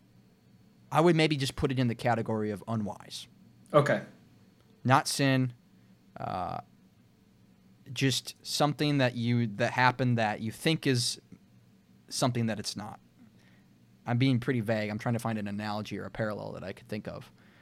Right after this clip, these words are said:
Speaker 1: Um,
Speaker 2: But you do think it was, like, psychological?
Speaker 1: I think it was psychological.
Speaker 2: Okay. That makes
Speaker 1: Yeah.
Speaker 2: sense.
Speaker 1: And I don't think it was, I don't think it was my flesh,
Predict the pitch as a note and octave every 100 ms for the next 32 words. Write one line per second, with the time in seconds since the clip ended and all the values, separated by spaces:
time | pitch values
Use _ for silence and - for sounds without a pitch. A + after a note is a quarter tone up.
0 | - - _ _ - G2+ F#2 F2 A#2+ -
1 | - - - - - - - - - -
2 | - - - - - - C#3+ D3+ C#3+ C#3
3 | D#3+ D#3 C#3 C3 B2 B2 B2+ A#2+ - -
4 | C#3 B2+ A#2 A2+ A2 - A2 G#2 - -
5 | - - C#3+ F#3+ F3 - D3 A#2+ A2+ A2
6 | A2+ C3 B2 G#2 G2 - - - - -
7 | C3+ C#3 A#2 A#2+ A2 - - - - -
8 | C#3+ E3+ D#3 D#3 C#3 B2+ A#2+ B2+ D3 B2+
9 | C3 B2 A2+ A#2 A#2 G2+ - - A#2 C3
10 | B2 - - -